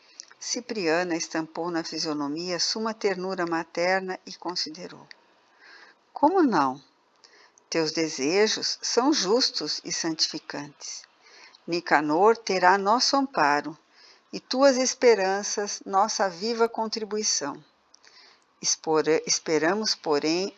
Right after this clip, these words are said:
algo do teu concurso." "Ah, em que poderia servir-vos, eu, mísera serva que sou?"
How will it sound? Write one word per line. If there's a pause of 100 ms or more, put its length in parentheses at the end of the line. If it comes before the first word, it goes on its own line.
algo (160)
do
teu
concurso." (1600)
"Ah, (760)
em
que
poderia
servir-vos,
eu,
mísera
serva
que
sou?"